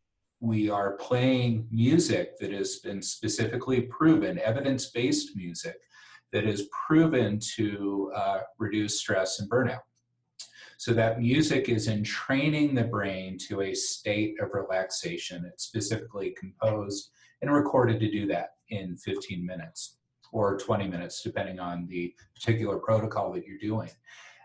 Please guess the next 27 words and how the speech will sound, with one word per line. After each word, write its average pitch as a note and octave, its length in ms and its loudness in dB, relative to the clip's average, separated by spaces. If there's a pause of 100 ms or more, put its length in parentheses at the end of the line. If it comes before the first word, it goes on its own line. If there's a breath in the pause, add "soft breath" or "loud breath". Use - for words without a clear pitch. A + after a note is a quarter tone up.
And A#2 200 4
while B2 380 6
you're F3+ 180 6
listening B2+ 520 2
to G#2 80 -4
that F2 500 -2
and G2+ 140 -4
your G2 180 -6
brainwaves A#2+ 600 2
are G2+ 100 0
being G2+ 260 0
monitored A2 560 0
in F#2+ 100 -10
real G2 280 -4
time, C#3 640 0 (460 soft breath)
we're B2 140 8
looking F3+ 380 4
for D3+ 220 0
u-, A#2 300 2
a A#2+ 100 2
unique A2+ 480 4
signature A2 760 -2
in G2 100 -6
your F#2 140 -8
brain G2 280 -4
activity, - 580 -12
James. - 480 -14